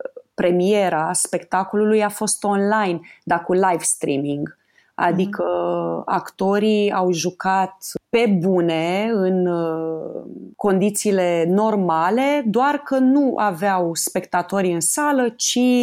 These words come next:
Speaker 1: aveau niște camere de, de filmat. Și, uh, în primul rând, lucrul acesta îi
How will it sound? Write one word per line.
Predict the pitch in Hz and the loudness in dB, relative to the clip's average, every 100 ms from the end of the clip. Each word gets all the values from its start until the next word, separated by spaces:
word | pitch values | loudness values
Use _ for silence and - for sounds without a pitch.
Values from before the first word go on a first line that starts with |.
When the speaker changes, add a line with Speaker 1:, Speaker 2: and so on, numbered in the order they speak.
| 247 - - - | 0 -8 -18 -4
Speaker 1:
aveau | - 190 208 202 | 0 2 2 2
niște | 196 - 190 | 0 -2 -4
camere | - 196 180 175 | -2 0 2 0
de, | 165 170 165 165 165 | 0 0 2 2 0
de | 160 | -2
filmat. | 170 - 170 170 143 147 - - _ _ | -2 0 0 0 -2 -6 -14 -18 _ _
Și, | - - - 208 208 208 | -8 -4 0 2 4 4
uh, | 202 202 196 196 196 190 196 | 2 2 2 2 2 0 -4
în | - 208 | -2 0
primul | 208 233 233 220 | 2 2 2 2
rând, | 196 208 240 247 196 | 2 2 2 0 0
lucrul | 196 226 226 220 | 0 0 0 2
acesta | 196 190 - 226 - - 214 208 208 208 202 202 | 2 0 -2 -2 -2 0 2 2 2 2 2 0
îi | - 190 185 185 180 180 175 175 175 | 0 0 2 2 0 0 0 0 -2